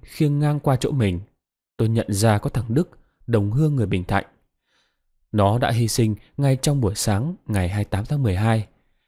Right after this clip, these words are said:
ngày đầu tiên của chiến dịch. Mới mấy ngày trước đó,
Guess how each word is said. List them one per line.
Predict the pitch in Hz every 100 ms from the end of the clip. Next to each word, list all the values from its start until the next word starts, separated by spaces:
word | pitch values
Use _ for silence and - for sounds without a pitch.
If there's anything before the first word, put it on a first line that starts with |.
| _
ngày | 117 110
đầu | 110 107
tiên | - 160 147
của | 98
chiến | 92 131
dịch. | 151 98 - _ _ _ _ _ _ _ _ _ _ _
Mới | 104 101 113
mấy | 131 135
ngày | 127
trước | - 156
đó, | - 101 143